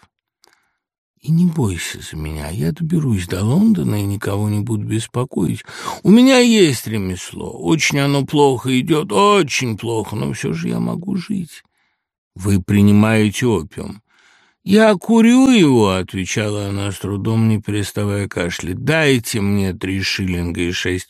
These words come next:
пенсов. Я их употреблю в дело и возвращусь в Лондон. Если же вы не дадите мне этих денег, то не давайте ни гроша». «А если вы дадите три шиллинга шесть пенсов,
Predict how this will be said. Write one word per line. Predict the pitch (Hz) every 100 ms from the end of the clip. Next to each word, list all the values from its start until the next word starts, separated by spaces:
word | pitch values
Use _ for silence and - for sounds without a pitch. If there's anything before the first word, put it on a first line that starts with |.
| _
пенсов. | 85 76 - - - _ _ - - -
Я | 127 156
их | 160 170
употреблю | - 156 156 151 160
в | 147
дело | 117 151 156 165
и | 151
возвращусь | 143 131 139 131 - 139 -
в | 123
Лондон. | 110 95 87 92
Если | 92 98 - 107
же | 104 107
вы | 107
не | 104
дадите | 104 101 101 101 - 110
мне | 98 101
этих | 107 120 117
денег, | 170 233 156 107 _ _ _ _ _ _ _ _ _ _ _
то | 123
не | 135 135
давайте | 151 139 139 170 170 - -
ни | 147 147 135
гроша». | 127 104 - - - - 143 - _ _ _ _
«А | 92 98
если | 101 - 110 -
вы | 92 90 87
дадите | - 101 - 226 - - -
три | - 92 90
шиллинга | - - - - - - -
шесть | - - - _ -
пенсов, | 107 110 - -